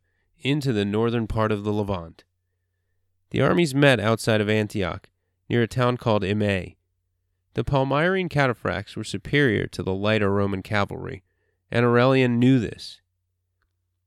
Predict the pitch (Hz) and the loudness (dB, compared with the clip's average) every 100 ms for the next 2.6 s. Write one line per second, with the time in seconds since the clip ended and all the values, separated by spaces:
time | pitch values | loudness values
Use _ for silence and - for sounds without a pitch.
0 | _ 147 143 147 151 180 220 185 - 143 | _ -6 -2 -2 0 -2 0 -2 0 0
1 | 135 131 120 101 - 131 135 - 117 120 | 2 2 2 0 0 -2 -2 -4 -2 -2
2 | - - - 107 90 - | -6 -6 -4 -4 -4 -12